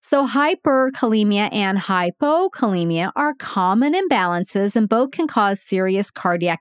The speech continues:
dysrhythmias. The classic sign of hyperkalemia on the E K G is a tall, peaked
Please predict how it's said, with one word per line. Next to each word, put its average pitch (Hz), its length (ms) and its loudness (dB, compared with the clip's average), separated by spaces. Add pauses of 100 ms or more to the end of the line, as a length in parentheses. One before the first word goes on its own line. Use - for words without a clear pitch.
dysrhythmias. 151 680 -4 (580)
The 196 100 0
classic 208 760 -2
sign 208 600 0
of 180 160 -2
hyperkalemia 202 1600 0
on 196 320 0
the 226 100 0
E 226 180 -2
K 240 240 -2
G 208 380 0
is 180 160 -2
a 175 120 -2
tall, 190 640 0 (360)
peaked 226 520 0